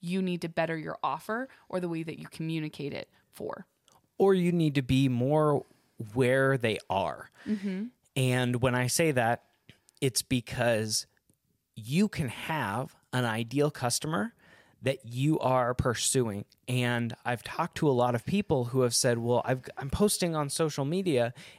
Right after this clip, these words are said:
Speaker 2: and I really wanna work with these people." And there have been times when I have known these businesses personally that other entrepreneurs want to work with, or I've known individuals personally. And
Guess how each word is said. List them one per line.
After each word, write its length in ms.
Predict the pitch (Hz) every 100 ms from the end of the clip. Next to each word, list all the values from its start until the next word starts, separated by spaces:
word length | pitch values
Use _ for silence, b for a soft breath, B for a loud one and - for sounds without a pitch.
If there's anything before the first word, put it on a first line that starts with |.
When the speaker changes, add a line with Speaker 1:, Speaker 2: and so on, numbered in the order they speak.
| B
Speaker 2:
and 460 | 131 131 127 127 120 _ _ _
I 100 | 110
really 420 | 117 127 185 202
wanna 240 | 170 160 151
work 260 | 139 135
with 160 | 123 -
these 240 | 123 120
people." 460 | - 127 - 120 - B B B _
And 440 | - 139 139 135 127 - _ _ _ _ _ _ _ _ _ _ _ -
there 220 | 147 151
have 180 | 170 156
been 160 | 180
times 540 | 190 131 131 196 214 - -
when 200 | 131 -
I 220 | - -
have 260 | 285 151 127
known 440 | 123 139 156 135
these 200 | 120 117
businesses 720 | 110 139 139 135 - 98 127 - _ -
personally 680 | - 170 139 107 98 135 - b b b
that 160 | 123 -
other 240 | 147 156
entrepreneurs 680 | 127 131 131 123 123 117 107
want 220 | 113 -
to 80 | 110
work 260 | 98 90
with, 260 | 104 - - B B
or 220 | - 123
I've 100 | 117
known 280 | 120 127 123
individuals 580 | 117 120 117 123 113 101
personally. 580 | - 113 - 98 82 - B B B -
And 460 | 135 131 123 123